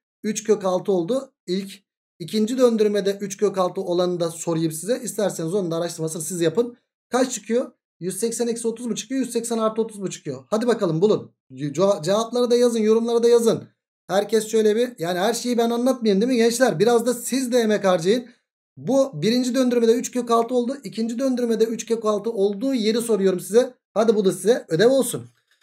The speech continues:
Geldik örnek on bire. Evet. A B C D karesi biçimindeki bir kartonun köşeleri ağırlık merkezine gelecek şekilde köşelerden şöyle bir katlamalar yapılmış. Şöyle. Sonra elde edilen yandaki şekil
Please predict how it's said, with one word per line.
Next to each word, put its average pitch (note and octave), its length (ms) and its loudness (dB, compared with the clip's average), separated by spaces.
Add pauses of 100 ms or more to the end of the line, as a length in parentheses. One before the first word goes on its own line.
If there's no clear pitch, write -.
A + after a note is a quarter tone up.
(240)
Geldik A3+ 420 4
örnek B3 280 6
on B3+ 180 4
bire. F3+ 380 4
Evet. G3+ 880 0 (100)
A G#3+ 220 2
B B3 120 6
C A#3+ 140 -4
D B3+ 120 0
karesi G#3+ 280 0
biçimindeki G3 400 -6
bir G#3 140 2
kartonun F#3 540 -6 (380)
köşeleri G#3+ 360 2
ağırlık A3 300 2
merkezine G#3 320 -2
gelecek G#3 320 0
şekilde G3+ 440 -8
köşelerden G3 540 -2
şöyle G3+ 280 0
bir A#3+ 100 -8
katlamalar G3 500 -2
yapılmış. A3 560 0
Şöyle. C3 800 -4 (400)
Sonra A3+ 320 -2
elde A#3 160 0
edilen A#3+ 480 -2
yandaki G#3 420 -2
şekil G3+ 400 -6